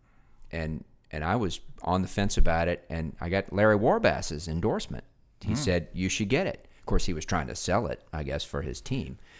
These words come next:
Speaker 1: But,
Speaker 2: Right.
Speaker 1: but a bunch of people also jumped on that same thread and said, "No, it's com-, total trash to wear, uh, to wear somebody else's national champs kit."
Speaker 2: Hey, if the man himself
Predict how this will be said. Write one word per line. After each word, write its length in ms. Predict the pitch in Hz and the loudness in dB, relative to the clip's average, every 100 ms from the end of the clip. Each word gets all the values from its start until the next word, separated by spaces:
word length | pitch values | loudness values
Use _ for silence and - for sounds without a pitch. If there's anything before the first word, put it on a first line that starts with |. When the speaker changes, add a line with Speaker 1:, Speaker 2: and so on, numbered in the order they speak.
| - | -12
Speaker 1:
But, 80 | - 113 | 6 8
Speaker 2:
Right. 200 | 107 - | 8 8
Speaker 1:
but 120 | 117 | 8
a 40 | |
bunch 180 | 110 135 | 10 8
of 60 | - | 6
people 220 | 120 107 | 4 6
also 240 | 107 107 | 6 4
jumped 300 | 95 101 92 | 2 0 0
on 100 | 95 | 0
that 160 | 87 - | -2 -2
same 260 | 98 82 | -4 -4
thread 300 | 87 95 92 80 | -4 0 2 0
and 100 | 78 | 2
said, 280 | - 78 | 4 4
"No, 180 | 78 73 | 2 -2
it's 200 | 71 - | -2 -4
com-, 260 | - 87 82 | -4 -4 -6
total 300 | - 110 101 | 2 4 4
trash 580 | 92 - 80 76 73 - | 0 -2 -2 -4 -6 -8
to 80 | - | -6
wear, 460 | 76 76 76 73 90 - - | -4 -4 -4 -4 -6 -12 -20
uh, 40 | - - | -18 -8
to 100 | 85 | -4
wear 360 | 76 76 73 73 | -2 -4 -4 -4
somebody 340 | - 76 71 | -2 0 0
else's 400 | 69 71 69 69 | -4 -6 -10 -10
national 340 | 67 67 - 69 | -10 -10 -10 -10
champs 320 | 71 60 - | -10 -12 -12
kit." 300 | - 60 - - | -12 -12 -16 -12
Speaker 2:
Hey, 200 | 92 113 | -4 -2
if 120 | 87 | -2
the 80 | - | -2
man 220 | 98 107 | 0 2
himself 760 | 117 104 107 110 127 143 - | 2 2 4 4 4 0 -8